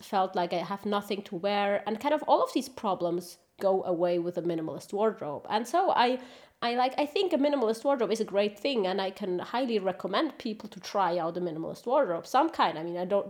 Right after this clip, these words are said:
it doesn't matter if it's, like, Project three thirty-three, if it's a four-season capsule wardrobe or anything that works for you, really. But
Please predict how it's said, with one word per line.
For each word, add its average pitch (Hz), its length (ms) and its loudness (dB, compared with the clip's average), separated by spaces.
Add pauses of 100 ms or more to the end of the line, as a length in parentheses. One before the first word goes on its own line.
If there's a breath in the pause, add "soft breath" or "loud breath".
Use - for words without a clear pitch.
it - 120 -20
doesn't 208 220 2
matter 180 220 0
if 170 160 -4
it's, - 160 -10
like, - 200 -10 (320 soft breath)
Project 208 420 0
three 214 240 -2
thirty-three, 247 800 -2 (180 loud breath)
if 233 140 0
it's 330 160 0
a - 20 -8
four-season 196 480 0
capsule 196 320 -6
wardrobe 180 340 0
or 196 120 6
anything 262 520 2
that 175 160 -2
works 175 300 -2
for 175 140 -2
you, 220 240 0
really. 151 420 -6 (320 soft breath)
But 180 340 -4